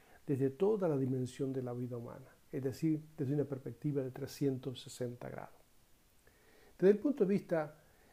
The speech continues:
de la fe cristiana,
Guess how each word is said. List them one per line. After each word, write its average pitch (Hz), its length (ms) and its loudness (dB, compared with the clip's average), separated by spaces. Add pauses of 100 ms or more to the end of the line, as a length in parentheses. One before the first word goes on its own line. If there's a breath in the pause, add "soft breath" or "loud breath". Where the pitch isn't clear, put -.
(440 soft breath)
de 147 840 8
la 139 240 2
fe 240 320 4
cristiana, 135 560 -4